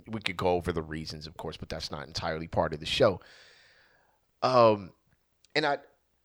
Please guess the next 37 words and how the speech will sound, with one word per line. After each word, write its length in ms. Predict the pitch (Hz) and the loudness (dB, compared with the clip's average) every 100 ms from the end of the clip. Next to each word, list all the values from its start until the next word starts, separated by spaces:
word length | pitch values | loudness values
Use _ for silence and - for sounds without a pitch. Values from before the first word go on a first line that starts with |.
| _ - - | _ -20 -6
I 120 | - | -2
was 180 | 165 151 | 0 0
about 240 | 156 180 | 8 8
as 100 | 151 | 8
non-biased 880 | 123 143 190 220 202 135 135 143 131 | 2 4 6 6 4 10 10 10 6
as 120 | 117 110 | 2 4
I 120 | 113 | 4
could 280 | - 90 85 | 2 -8 -4
be, 460 | 110 117 120 127 - _ _ - | -2 0 0 -4 -10 _ _ -8
sort 300 | - 143 120 | 2 4 6
of 140 | 92 | 4
knowing 580 | 92 98 110 113 117 107 | -2 6 8 8 4 0
what 220 | 101 113 | 2 2
the 180 | - 107 - | 2 -6 -2
end 240 | 107 107 | -2 2
of 140 | 107 95 | 0 0
this 160 | 110 | -4
game 300 | - 104 104 | 0 0 0
was 160 | 101 98 | -2 -4
going 200 | 101 101 | -2 -4
to 120 | - | -6
be, 200 | 87 101 101 | -6 -4 -2
no 160 | 101 | -2
matter 260 | 98 92 95 | 2 2 2
what. 380 | 90 101 104 - | 4 4 4 -2
You 180 | 98 98 | -4 0
had 160 | 95 | 0
a 40 | 95 | 0
young 340 | 92 104 101 | -2 -2 0
white 240 | 98 101 95 | 4 4 2
woman 260 | 104 98 98 | -2 -2 -6
who's 240 | 98 98 - | -6 -8 -6
balling. 540 | - 101 107 101 101 107 - - - - - | 4 6 6 6 -2 -6 -16 -20 -20 -20 -12
You 120 | 101 | -6
had 260 | 98 98 98 | 2 4 4
an, 160 | 98 101 - | 0 -6 0
a 240 | 98 95 | 0 0